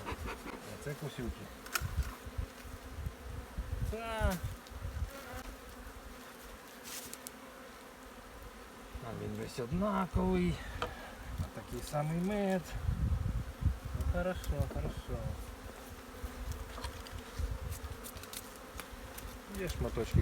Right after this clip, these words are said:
конечно, дуже гарні. Я щас трошки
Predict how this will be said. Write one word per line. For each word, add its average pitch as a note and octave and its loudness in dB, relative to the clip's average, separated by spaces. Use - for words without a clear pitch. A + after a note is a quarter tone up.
конечно, A2 2
дуже B2+ 4
гарні. C3 8
Я A2 -4
щас A2 -6
трошки A#2+ -2